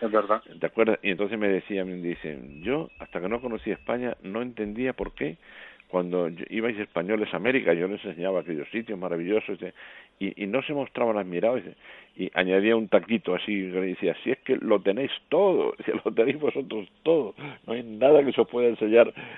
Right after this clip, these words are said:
Speaker 2: que no tengáis en España", decía Oscar. Eh, bueno, pues hecha esta exaltación,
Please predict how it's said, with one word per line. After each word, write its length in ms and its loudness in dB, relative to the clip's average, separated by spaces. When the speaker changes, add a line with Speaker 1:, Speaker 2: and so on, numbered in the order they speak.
Speaker 2:
que 100 -2
no 100 4
tengáis 320 2
en 120 0
España", 320 -2
decía 340 -6
Oscar. 380 -8
Eh, 180 -6
bueno, 180 -6
pues 240 -2
hecha 240 2
esta 180 2
exaltación, 640 0